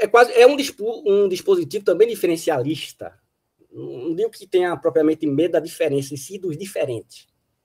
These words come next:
E essa questão do medo é uma questão que, que eu continuo aqui colocando para vocês. Aqui volta uma questão relacionada à dominação.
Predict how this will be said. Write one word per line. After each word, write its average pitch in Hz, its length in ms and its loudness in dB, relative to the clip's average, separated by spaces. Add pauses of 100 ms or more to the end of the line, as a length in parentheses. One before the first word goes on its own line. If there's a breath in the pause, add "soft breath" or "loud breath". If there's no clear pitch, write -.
(320)
E - 40 -4
essa 139 160 -4
questão 165 280 -6
do 165 100 -4
medo 156 240 2
é 180 40 -2
uma 160 80 -6
questão 131 380 -8
que, 113 300 -16 (640)
que - 60 -12
eu 123 60 -8
continuo 139 440 -4
aqui 135 400 -8 (680)
colocando 147 380 2
para 151 120 0
vocês. 143 500 -6 (960)
Aqui 165 200 -2
volta 208 260 2
uma 196 100 2
questão 185 460 0 (840)
relacionada 165 520 2
à - 20 6
dominação. 165 640 -2